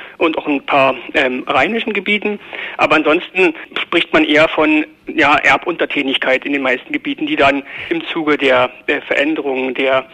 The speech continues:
Revolution und des Empires, also der, der napoleonischen Beeinflussung, abgeschafft worden ist. Ja, der Unterschied besteht einfach darin, dass eben bei der Leibeigenschaft der Leibherr, also der Grundherr,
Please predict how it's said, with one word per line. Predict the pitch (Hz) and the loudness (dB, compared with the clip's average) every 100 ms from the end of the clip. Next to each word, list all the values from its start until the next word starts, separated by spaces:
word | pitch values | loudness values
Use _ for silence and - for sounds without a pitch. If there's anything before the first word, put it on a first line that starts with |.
| - - - - | -20 -20 -20 -10
Revolution | 156 151 143 135 - - 147 175 185 180 160 | -2 -2 -2 -4 -6 -2 2 4 4 2 0
und | 151 | 0
des | 147 - | -2 -2
Empires, | 156 156 - 170 175 151 | -4 -4 0 2 2 2
also | 143 143 | 0 0
der, | 135 127 - - - | 0 0 -4 -18 -6
der | 151 | -2
napoleonischen | 151 - 147 156 151 151 135 - - | -2 -2 0 0 0 -2 -4 -10 -6
Beeinflussung, | 143 135 143 - 151 - 139 135 | -2 0 0 -2 -6 -4 -6 -4
abgeschafft | 147 - 170 143 131 - | -4 -2 -2 -2 -4 -4
worden | 127 131 113 | -2 -2 -4
ist. | 110 - - _ - - - - | -8 -12 -20 _ -20 -20 -18 -2
Ja, | 170 | 2
der | 196 | 4
Unterschied | 202 226 226 - - | 2 2 0 -6 -8
besteht | - 190 175 | -2 2 2
einfach | 165 156 | 2 2
darin, | 147 160 175 156 - - _ _ | 4 4 2 0 -8 -20 _ _
dass | 160 147 - | 0 0 2
eben | 151 151 156 | 2 2 2
bei | 135 | 0
der | 135 131 | 2 2
Leibeigenschaft | 139 156 151 143 - 139 - - - - - - - | 2 2 0 0 0 -2 -2 -14 -14 -12 -12 -8 0
der | 143 131 127 123 - - - | 4 6 4 0 -8 -20 -4
Leibherr, | 131 127 170 - 202 220 | 0 2 0 0 0 2
also | 147 143 | 0 -2
der | 127 | -4
Grundherr, | 123 165 202 214 180 180 | -4 -4 -2 0 2 0